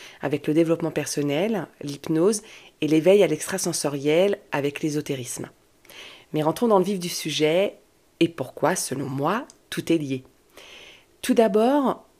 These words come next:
pourquoi esprit libre ? Eh bien, parce qu'à travers ces trois pratiques du dev perso, de l'état modifié de conscience avec l'hypnose et du monde de l'invisible avec l'ésotérisme, j'ai découvert, et peut-être que vous aussi, qu'on pouvait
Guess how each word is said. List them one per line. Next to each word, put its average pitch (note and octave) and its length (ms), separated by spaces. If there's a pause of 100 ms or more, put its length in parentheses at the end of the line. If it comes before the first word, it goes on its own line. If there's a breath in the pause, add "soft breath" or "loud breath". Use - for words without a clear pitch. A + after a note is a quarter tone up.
(160)
pourquoi A#3 600
esprit - 320
libre ? C3 320 (560)
Eh D#3 80
bien, C#3+ 220 (220)
parce - 180
qu'à G#3+ 160
travers G#3+ 340
ces E3 160
trois - 320
pratiques A3+ 600 (260)
du D#3 100
dev G3 220
perso, F#3+ 540 (520 loud breath)
de D3+ 120
l'état E3+ 240
modifié F#3 440
de - 40
conscience F3 500
avec C3 220
l'hypnose F3+ 500 (480 soft breath)
et D#3 80
du C3+ 120
monde G3+ 220
de G#3 80
l'invisible E3+ 600 (120)
avec B2 260
l'ésotérisme, E3 720 (500 loud breath)
j'ai D3+ 180
découvert, G#3 840 (240)
et D3 60
peut-être - 360
que A3 100
vous D#3 160
aussi, F#3 640 (160)
qu'on - 120
pouvait D3 340